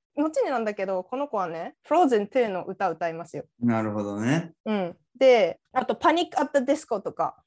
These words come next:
Speaker 2: パニック・アット・ディスコ。うん。
Speaker 1: うん、クリーン・バンディットとか、あと、高橋優。<laughs> 急に高額。
Speaker 2: そうだね。
Speaker 1: うん、そんな感じ。で、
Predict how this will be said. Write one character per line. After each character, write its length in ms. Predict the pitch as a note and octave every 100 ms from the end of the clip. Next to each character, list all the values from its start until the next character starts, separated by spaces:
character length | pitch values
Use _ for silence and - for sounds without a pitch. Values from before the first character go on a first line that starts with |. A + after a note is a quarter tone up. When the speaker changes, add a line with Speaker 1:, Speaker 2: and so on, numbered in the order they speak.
| -
Speaker 2:
パ 120 | A#2+
ニ 60 |
ッ 40 | A2+
ク・ 80 | A2
ア 40 |
ッ 20 |
ト・ 100 | G#2+
デ 20 |
ィ 20 | G#2+
ス 100 | -
コ。 80 | -
う 420 | A2 G2 - A3+
ん。 80 | G#3+
Speaker 1:
う 20 | G3+
ん、 40 |
ク 100 | -
リ 80 | C4
ー 60 |
ン・ 80 | C4+
バ 100 | C4+
ン 100 | C4+
デ 100 | G#3+
ィ 20 |
ッ 60 | G3
ト 120 | F3+
と 140 | E3+ F3
か、 220 | F#3+ F3+
あ 60 |
と、 100 | G3
高 260 | F#3+ B3 E4+ D#4+
橋 160 | - G#3
優。 160 | G3 G#3+ -
<laughs> 140 | _
急 180 | - C4
に 240 | B3+ B3 _ _
高 160 | - A3+
額。 260 | A3 - - _ D#4 - _
Speaker 2:
そ 260 | C#3 A2+
う 40 | F#2+
だ 100 | F2
ね。 460 | F#2+ F#2 E2+ - _ -
Speaker 1:
う 380 | B3+ B3+ A3 G3+
ん、 40 |
そ 140 | G3+ A3
ん 80 |
な 100 | G#3
感 200 | G#3 G#3
じ。 260 | G3+ G3+ G3+ -
で、 340 | A3 B3 A3+